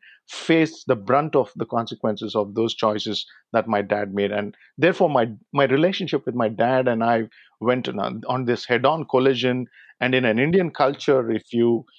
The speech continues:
if you have a conflict with your dad, then th-, there's a lot of cultural dynamics associated with how you navigate that. So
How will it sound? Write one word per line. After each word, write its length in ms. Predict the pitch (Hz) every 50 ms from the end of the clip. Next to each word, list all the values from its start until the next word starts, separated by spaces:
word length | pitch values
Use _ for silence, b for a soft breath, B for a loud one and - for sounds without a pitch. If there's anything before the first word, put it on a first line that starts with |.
| b b b
if 160 | - 113 -
you 80 | 151 143
have 180 | 135 165 165 165
a 80 | 156
conflict 420 | - - 131 131 - - 147 135 -
with 160 | 120 117 -
your 120 | 104 98
dad, 500 | 98 98 110 110 123 131 131 123 107 95
then 340 | 110 113 113 113 110 110 113 _ - - - - - _ _ _ 117
th-, 140 | 120 113 101
there's 360 | 98 110 107 107 110 98 -
a 60 | -
lot 220 | 123 110 113 131 131
of 140 | 123 - -
cultural 520 | - 123 135 127 - 147 135 139 135 123 - B B B B B -
dynamics 600 | 107 117 120 120 151 170 175 170 151 120 - -
associated 680 | 110 101 - - 127 - - 120 113 107 - 113 101 101
with 140 | 107 104 101 - -
how 340 | 117 110 110 117 113 107 b b b b b -
you 100 | 120 127
navigate 640 | 123 117 110 113 110 107 113 110 113 110 104 104 113
that. 300 | 110 101 104 104 - -
So 280 | - 135 120 - -